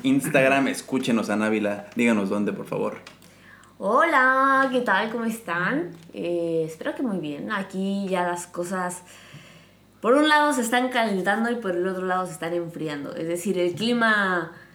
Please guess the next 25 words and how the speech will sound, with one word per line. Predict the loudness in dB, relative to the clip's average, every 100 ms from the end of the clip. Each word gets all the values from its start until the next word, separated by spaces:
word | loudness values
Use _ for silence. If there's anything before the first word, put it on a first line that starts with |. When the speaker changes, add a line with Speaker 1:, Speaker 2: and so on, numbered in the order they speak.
| -6
Speaker 1:
Sí. | 0 0
Speaker 2:
se | 2
está | 2 4
enfriando, | 4 4 6 6 6 4
Speaker 1:
Sí, | 4 0 2
sí. | 2 0 -4 -16 -12
Speaker 2:
<laughs> | -10 -8
lo | -2 -2
cual | 2 2 2
es | 0
bueno | 0 0
para | 0 -2 0
todos | -2 -2
ustedes. | -4 -6 -4 0 0 -2 -8 -20 -20 -18 -10 -10 -6
Pero | 0 2
ya | 4 4 4 2
el | 0
mundial | 0 0 0 2 0 0 -2 -4 -8 -12 -16 -18 -18 -20 -20 -20 -20 -20 -20 -8
ya | 0 0 -2 -10 -12
se | -10
está | -6
calentando, | -2 0 0 0 0 0 -2
ya | 0 0 0
la | -2
ciudad | 0 0 2 2 0 -4